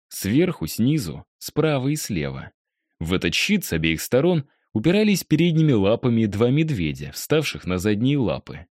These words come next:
«Дальше находится частная территория», с дежурной полуулыбкой продолжил мужчина. «У вас назначена встреча?» Остановив машину перед шлагбаумом, я слушал охранника через опущенное стекло водительской двери.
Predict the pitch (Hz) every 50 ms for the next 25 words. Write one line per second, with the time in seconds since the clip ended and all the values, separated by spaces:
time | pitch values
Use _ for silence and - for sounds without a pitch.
0 | _ _ _ _ _ _ _ _ _ _ _ _ _ - 90 87 120 143 151 143
1 | - 135 143 139 127 - 147 143 131 127 - - 127 110 - - 175 160 113 85
2 | - 78 73 71 - - 80 92 85 - 85 73 - 64 - 80 85 - _ _
3 | _ _ _ _ - 98 90 80 120 139 156 196 214 202 190 180 165 - - 135
4 | 110 98 90 85 82 95 110 107 - - - - 87 85 80 85 85 85 80 80
5 | 85 87 98 120 135 135 - - - 71 71 65 58 - - _ _ _ _ _
6 | _ _ - 87 87 85 - 90 90 85 - 95 90 85 87 95 92 90 - 101
7 | 95 90 - - - 175 190 175 - - - 87 87 _ _ _ _ _ - 135
8 | 165 156 - - 175 175 185 180 143 98 82 76 - - 87 85 - - 85 82
9 | 82 - 98 92 95 87 - 107 107 110 110 117 147 170 170 127 82 73 71 67
10 | 69 73 - _ _ _ _ _ 123 131 175 196 180 - 190 190 185 160 - 165
11 | 160 143 135 - 143 143 139 135 123 110 - 113 101 - 120 110 107 110 107 104
12 | - 127 113 - - 107 101 95 95 90 - - 104 - - 101 104 104 98 95
13 | 92 82 92 85 95 90 - - - 120 127 127 127 101 87 76 69 67 76 -
14 | -